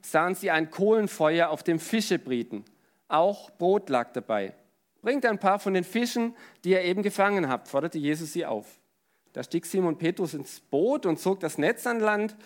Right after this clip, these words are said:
Es war voll von großen Fischen, im Ganzen hundertdreiundfünfzig. Und trotz dieser Menge riss das Netz nicht.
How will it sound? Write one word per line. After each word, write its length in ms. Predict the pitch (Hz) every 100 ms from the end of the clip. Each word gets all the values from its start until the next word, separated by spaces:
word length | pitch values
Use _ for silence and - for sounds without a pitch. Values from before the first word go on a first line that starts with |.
| - - _
Es 140 | - -
war 100 | 127
voll 300 | - 190 214
von 160 | 170
großen 320 | 143 156 160
Fischen, 380 | 143 180 226 185
im 100 | 139
Ganzen 400 | 131 143 180 156
hundertdreiundfünfzig. 1040 | 151 151 165 123 135 147 117 - - - _
Und 160 | - -
trotz 260 | 175 -
dieser 220 | 165 139
Menge 340 | 123 139 196 151
riss 180 | 131 -
das 180 | 143
Netz 300 | 143 147 -
nicht. 400 | 127 107 - -